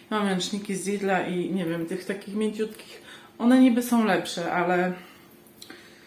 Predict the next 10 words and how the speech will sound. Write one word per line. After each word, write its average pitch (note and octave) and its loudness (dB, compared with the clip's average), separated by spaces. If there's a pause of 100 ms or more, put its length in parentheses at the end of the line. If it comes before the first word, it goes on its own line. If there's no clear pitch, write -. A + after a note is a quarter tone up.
(400)
jakoś A#3+ 2
tak - -4
nie, F3+ -4
nie, D#3+ -4
nie, F3+ -2
nie, E3+ -6 (140)
nie, F3 -6
nie F3 -2
przepadam. G3+ 2 (440)
Ale B3 4